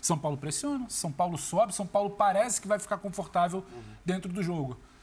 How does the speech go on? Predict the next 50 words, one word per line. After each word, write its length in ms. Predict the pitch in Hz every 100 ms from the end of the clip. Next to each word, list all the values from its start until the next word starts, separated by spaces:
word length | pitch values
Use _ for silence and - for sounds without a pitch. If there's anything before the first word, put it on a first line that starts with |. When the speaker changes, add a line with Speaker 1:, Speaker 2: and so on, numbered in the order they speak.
| -
Speaker 1:
Só 160 | -
que 120 | 180 214
aí 60 |
talvez 300 | 214 208 220
tenha 160 | - 233
achado 280 | - 214 208
um 60 |
pouco 240 | 185 208 190
demais, 340 | 202 180 208
é 40 | 170
o 40 |
que 80 | -
o 20 |
Celso 200 | 208 -
fala, 120 | 220
tem 120 | 202
qualidade 460 | 202 233 233 185 202
do 40 |
outro 200 | 175 143
lado. 280 | 143 135 117 131
E 80 | 202
o 40 |
Del 140 | 240
Valle 160 | 220 277
também 180 | 302 285
tava 240 | 285 277
preparado 440 | - 226 190 185 175
pra 80 | 175
esse 120 | -
tipo 280 | - 156 170 - - -
de 120 | 151
ambiente, 380 | 175 165 170 143
de 60 | 147
decisão, 540 | 147 151 135 180 170
de 60 | 156
em 40 |
algum 140 | 147
momento 300 | 165 156 165
ficar 140 | - 160
desconfortável. 800 | - 151 143 131 151 165 180 185 - - -
Eu 60 |
falei 220 | - 226
até 140 | 220 233
aqui 160 | 233
inicialmente, 480 | 240 226 240 220 - - - - - - - -
muito 340 | - 214 285 240
mais 200 | 226 -
preparado 600 | - 214 208 190 226 220
pra 240 | - 202
lidar 560 | 190 165 175 208 156